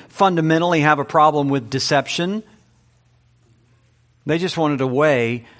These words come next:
to sanctify it. A way, a loophole, if you will, where they could be thought of as honest when they were actually dishonest. And so they came up with a system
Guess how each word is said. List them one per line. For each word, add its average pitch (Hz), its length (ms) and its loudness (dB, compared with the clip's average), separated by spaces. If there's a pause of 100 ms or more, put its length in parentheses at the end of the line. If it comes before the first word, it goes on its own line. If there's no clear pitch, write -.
(200)
to 127 120 -6
sanctify - 640 -4
it. - 240 -18 (1600)
A 143 60 -2
way, 135 460 0 (720)
a - 80 -6
loophole, 143 580 0
if 127 140 -8
you 131 80 -2
will, 117 420 -2 (640)
where 151 180 -2
they 160 140 0
could 151 160 -4
be 147 120 0
thought 175 300 2
of 135 160 0
as 123 140 -4
honest 120 420 -4
when 127 160 -4
they 127 120 -4
were 131 80 -2
actually 131 320 -4
dishonest. 92 720 -10 (2250)
And - 100 -8
so 196 100 -4
they 175 120 -2
came 160 180 -2
up 139 100 0
with 127 120 -4
a 127 80 -4
system 101 560 -6